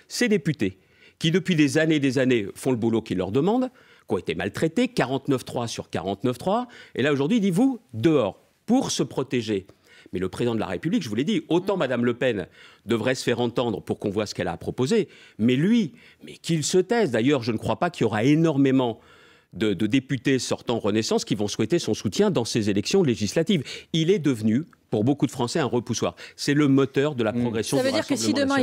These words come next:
Speaker 1: national.
Speaker 3: vous appelle pour être Premier ministre, vous lui dites non ?
Speaker 1: Ah, je peux vous confirmer que je dis non et je ne suis pas à la recherche d'un emploi. Quand je dirige une région comme les Hauts-de-France aujourd'hui,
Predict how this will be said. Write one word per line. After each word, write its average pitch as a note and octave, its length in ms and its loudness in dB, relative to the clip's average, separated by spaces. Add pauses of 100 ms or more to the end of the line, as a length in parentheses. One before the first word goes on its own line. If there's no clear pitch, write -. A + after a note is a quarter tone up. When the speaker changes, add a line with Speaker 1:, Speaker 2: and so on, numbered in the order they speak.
Speaker 1:
national. A#3 80 0
Speaker 3:
vous A3+ 80 2
appelle A#3 220 0
pour G#3+ 180 -4
être G3+ 80 -4
Premier A3+ 240 0
ministre, A#3 300 0
vous - 20 -2
lui A3+ 80 0
dites G#3+ 160 -4
non ? F3 160 -4 (240)
Speaker 1:
Ah, C3 160 0
je - 100 -12
peux - 80 2
vous C3 140 -2
confirmer C3 400 2
que A#2+ 60 -2
je A#2 100 -2
dis A2+ 140 0
non D3 320 2
et A#2+ 80 2
je A#2 60 0
ne A#2+ 60 0
suis A#2+ 120 -6
pas C3+ 160 0
à B2+ 40 2
la A#2 80 0
recherche A2+ 280 -2
d'un G#2+ 120 0
emploi. F#2+ 400 -2
Quand G2+ 120 -2
je G2 60 -4
dirige A2+ 260 0
une A#2 120 4
région A2+ 380 2 (340)
comme C3 200 2
les A#2 60 2
Hauts-de-France A#2 500 -2
aujourd'hui, C#3 640 2